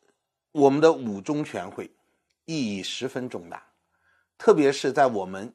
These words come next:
已经建成了全面小康社会以后，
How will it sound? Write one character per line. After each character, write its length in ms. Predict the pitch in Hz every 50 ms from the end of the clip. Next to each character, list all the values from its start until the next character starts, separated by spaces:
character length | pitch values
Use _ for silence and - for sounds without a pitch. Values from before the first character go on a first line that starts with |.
| _ _
已 360 | _ 117 110 107 101 95 95
经 320 | 92 - 165 175 196 208 202 _ _
建 280 | - - 170 139 113 104
成 300 | 95 87 87 87 95 107
了 180 | 104 95 - - _ _ _ _ _
全 260 | _ - - 113 104 113
面 280 | 139 151 143 113 101
小 260 | - - - 85 85
康 220 | 85 - 113 110 113
社 180 | - - 113
会 180 | 98 107 104 92
以 140 | 85 80 76
后， 320 | - - 117 - - _